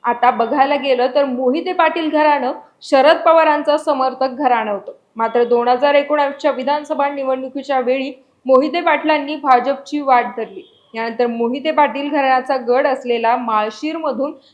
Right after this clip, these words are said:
देवेंद्र फडणवीसांचे निकटवर्तीय राम सातपुतेंना त्यांनी आमदार म्हणून निवडून आणलं,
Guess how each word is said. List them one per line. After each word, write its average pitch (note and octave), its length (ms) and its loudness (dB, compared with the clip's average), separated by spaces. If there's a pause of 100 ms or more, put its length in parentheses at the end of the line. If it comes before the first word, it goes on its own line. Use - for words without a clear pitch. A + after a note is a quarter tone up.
(100)
देवेंद्र C#4 540 4
फडणवीसांचे E4+ 680 -2
निकटवर्तीय D4+ 800 2
राम C#4 240 2
सातपुतेंना C4 760 -4
त्यांनी B3+ 320 -6
आमदार B3 420 -4
म्हणून C#4 340 -6
निवडून C4+ 380 -8
आणलं, G#3 240 -8